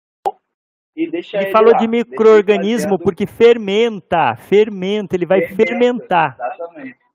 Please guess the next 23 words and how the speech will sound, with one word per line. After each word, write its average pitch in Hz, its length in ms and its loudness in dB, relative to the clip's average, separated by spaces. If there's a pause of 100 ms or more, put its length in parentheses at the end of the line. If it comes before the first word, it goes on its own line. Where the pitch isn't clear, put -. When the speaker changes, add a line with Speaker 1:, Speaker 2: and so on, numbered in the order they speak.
(260)
Speaker 1:
Ele 123 180 -12
vai 117 140 -10
fermentar 147 720 -12 (160)
no 160 160 -14
sol 147 360 -6 (180)
e 165 60 -10
aí 180 40 -8
você 190 220 -16
vai 185 200 -8
mexendo. 190 460 -10 (220)
Depois 175 320 -14
você 196 220 -20
coloca 180 420 -4
pra 196 300 -4
assar 175 440 -4 (180)
essas 151 280 -12
sementes, 160 720 -14 (680)
depois 143 240 -18
da 151 140 -8
fermentação, 151 840 -12 (300)
e 190 160 -6
tritura 208 640 0
ela. 165 260 2